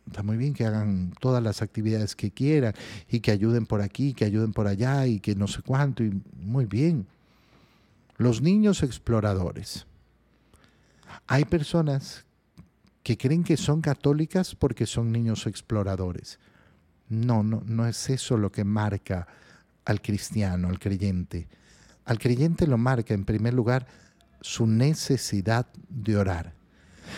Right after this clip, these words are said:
Si en mi corazón no existe la necesidad de orar, entonces algo va muy mal en mi fe. ¿Por qué?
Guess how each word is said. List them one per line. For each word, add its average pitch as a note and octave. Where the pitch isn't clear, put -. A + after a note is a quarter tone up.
Si -
en D3+
mi D3
corazón C3+
no B2
existe -
la G#2+
necesidad G#2+
de G#2
orar, G#2+
entonces C3+
algo C3+
va C3+
muy C#3+
mal C3
en G2+
mi G2+
fe. G2
¿Por E3
qué? F#2+